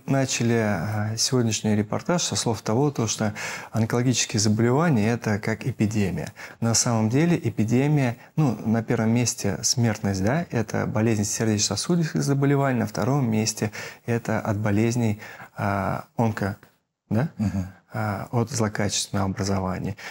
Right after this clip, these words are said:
Speaker 1: Действительно, это вот прям пандемия нашего времени. И сердечно-сосудистые заболевания, и онкозаболевания. С чем связано? Ну, наверное, это все же, а, образ жизни, да? А, это стрессовая ситуация и так далее.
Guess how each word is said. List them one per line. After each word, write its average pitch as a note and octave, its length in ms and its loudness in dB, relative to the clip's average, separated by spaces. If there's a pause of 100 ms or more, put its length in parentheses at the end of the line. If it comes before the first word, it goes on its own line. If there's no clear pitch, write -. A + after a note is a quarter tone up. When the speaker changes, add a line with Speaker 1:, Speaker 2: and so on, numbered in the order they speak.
(140)
Speaker 1:
Действительно, B2 500 2
это C3 340 -2
вот A#2 300 0
прям G#2+ 380 0 (140)
пандемия A#2+ 520 4
нашего A2 360 0
времени. F#2 440 0
И A2 140 2
сердечно-сосудистые A2+ 800 0
заболевания, C#3 540 2
и A#2+ 260 0
онкозаболевания. F#2+ 1040 0 (280)
С - 80 -12
чем D3+ 240 2
связано? D#3 720 2
Ну, D3 280 2
наверное, B2 440 2
это G#2+ 160 -2
все A#2 220 0
же, G#2 200 0 (420)
а, G#2 320 0
образ B2+ 320 2
жизни, G2+ 480 -4 (140)
да? B2 280 0 (360)
А, G2+ 380 -2
это B2+ 240 -2
стрессовая G#2 600 0
ситуация G2 800 -2 (300)
и A#2 100 0
так A2+ 220 -2
далее. G#2 380 0